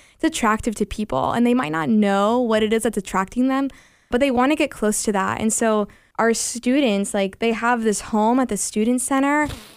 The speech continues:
but ultimately they have to go out into these different arenas of campus life and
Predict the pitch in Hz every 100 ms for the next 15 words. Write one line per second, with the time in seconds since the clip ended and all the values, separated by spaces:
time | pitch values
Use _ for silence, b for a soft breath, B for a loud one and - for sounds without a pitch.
0 | - 233 214 247 311 311 339 302 233 226
1 | 262 - 226 208 - 202 190 190 196 208
2 | 202 220 214 196 202 214 202 190 196 196
3 | 196 120 120 - 202 - 208 208 220 -
4 | 202 196 220 294 - _ _ 220 226 214
5 | 208 208 202